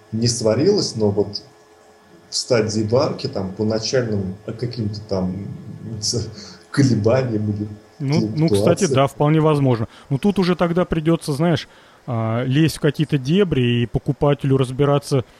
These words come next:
Speaker 2: с технологиями, что вряд ли это заинтересует обычных людей. А вот именно наклеить какую-нибудь лабуду и сказать то, что вот именно это подтверждает качество, это круто. Это знаешь,
Speaker 1: Ну,
Speaker 2: как
Speaker 1: кс-
Speaker 2: вот на пачках чая, э,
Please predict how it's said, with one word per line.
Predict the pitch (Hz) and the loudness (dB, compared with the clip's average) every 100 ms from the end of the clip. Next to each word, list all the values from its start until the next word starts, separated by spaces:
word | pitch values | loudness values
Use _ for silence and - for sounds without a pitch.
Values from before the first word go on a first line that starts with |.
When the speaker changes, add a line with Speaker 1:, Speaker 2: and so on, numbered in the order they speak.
| - - - | -20 -20 -16
Speaker 2:
с | - - | -12 -8
технологиями, | - 135 135 151 190 151 143 139 131 127 147 | -2 2 4 4 4 4 4 4 4 2 0
что | - - 135 | -6 0 2
вряд | 160 151 127 | 2 2 2
ли | 120 | 2
это | 117 127 143 - 123 113 113 | 2 2 0 0 0 2 0
заинтересует | 104 131 135 143 - 123 | 2 0 2 0 0 0
обычных | 120 123 - 131 | 2 0 -2 -2
людей. | 135 143 202 214 - - - - | 0 0 0 -2 -10 -20 -14 -4
А | 117 | 2
вот | 151 - | 2 2
именно | 165 165 165 165 - - - | 2 4 2 0 -4 -18 -2
наклеить | 135 143 170 165 | 0 2 4 2
какую-нибудь | - 151 165 165 156 151 165 | 2 0 2 2 2 0 0
лабуду | 156 160 156 175 165 | 2 2 4 4 4
и | |
сказать | - 160 147 156 - | 2 0 2 0 0
то, | 147 | -2
что | - 143 | 0 2
вот | 147 165 | 2 2
именно | 151 151 | 2 2
это | 165 160 151 | 0 0 -2
подтверждает | - - - 147 139 156 - | -4 -6 -2 -2 2 2 2
качество, | 202 220 - 123 | 0 0 -2 0
это | 147 - | 0 -2
круто. | - 139 135 113 87 _ _ _ _ _ - | -4 -2 -2 -6 -8 _ _ _ _ _ -4
Это | 147 | 0
знаешь, | 208 240 | 4 4
Speaker 1:
Ну, | 214 | 4
Speaker 2:
как | |
Speaker 1:
кс- | 160 | 2
Speaker 2:
вот | 151 | 2
на | 165 | 2
пачках | - 160 - - | 2 0 0 -2
чая, | - 175 147 113 95 - - - - - | 0 2 4 2 0 -8 -20 -20 -20 -16
э, | 143 139 139 135 139 147 143 | -10 -6 -4 -4 -6 -8 -14